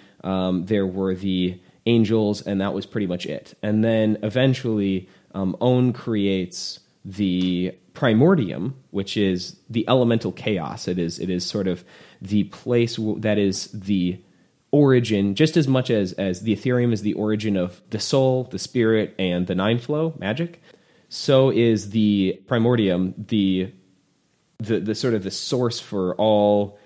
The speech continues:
physical things. You can kind of think of it as, like, Plato's forms, the idea of this being, there being, like, a higher dimensional place that all things,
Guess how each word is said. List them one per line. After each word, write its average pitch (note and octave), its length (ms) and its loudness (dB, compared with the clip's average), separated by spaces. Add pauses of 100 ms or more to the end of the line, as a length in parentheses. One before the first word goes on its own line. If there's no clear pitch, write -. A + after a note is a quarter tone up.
(120)
physical C3 420 2
things. C2 460 -6
You G#2 60 -12
can D3 140 -2
kind D#3 200 2
of C3 60 -2
think C3 120 0
of A#2+ 80 -2
it A2 60 0
as, G2 140 -2
like, F#2+ 200 -6
Plato's G2 400 0
forms, B1+ 500 -10
the G#2 140 -2
idea F2+ 280 0
of F2 100 -6
this G2 160 -6
being, F#2+ 340 -4
there G2+ 120 -2
being, G2+ 200 -4
like, F2+ 140 -4
a F2 60 -8
higher G2+ 360 -2
dimensional F#2+ 540 -4
place F2+ 360 -4
that C#2+ 220 -10
all G2 180 -2
things, F2 520 -8